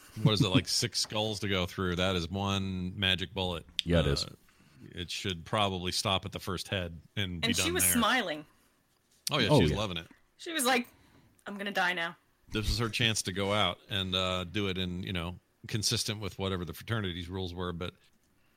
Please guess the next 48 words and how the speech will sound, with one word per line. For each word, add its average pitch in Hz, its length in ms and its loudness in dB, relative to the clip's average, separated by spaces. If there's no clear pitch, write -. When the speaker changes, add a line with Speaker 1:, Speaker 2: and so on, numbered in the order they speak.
Speaker 1:
again, 113 540 4
stupidest 139 600 2
scene. 87 340 -2
So 170 340 2
stupid, 151 500 10
Speaker 2:
Mm-hmm. - 60 -18
Speaker 1:
but, 110 100 -8
but 131 200 -2
Speaker 2:
But 160 120 6
Speaker 1:
kinda 175 180 2
great. 160 400 2
<laughs> - 80 -14
Speaker 2:
Yeah. 202 200 8
Speaker 1:
I 160 60 4
kinda 151 260 2
Speaker 2:
Oh, - 40 6
yeah. 165 240 6
Speaker 1:
enjoyed 143 220 -2
it. 139 100 -2
If 151 140 2
this 240 180 2
would 262 120 2
have 202 80 2
been, 180 180 8
okay, 143 220 4
I, 123 100 8
I 131 140 4
can 127 140 0
say 156 240 4
this 135 160 0
without 107 260 4
any 123 160 2
reservation. 90 720 0
Had 110 160 0
this 123 100 0
been 123 220 -2
a, 107 100 2
like, 95 340 -4
P 107 180 0
G 98 120 0
thirteen 98 520 -2
watered 90 320 0
down 87 240 0
version 90 260 -4
of 87 80 -4
what 90 100 -4
we 95 120 -4
got, 101 260 0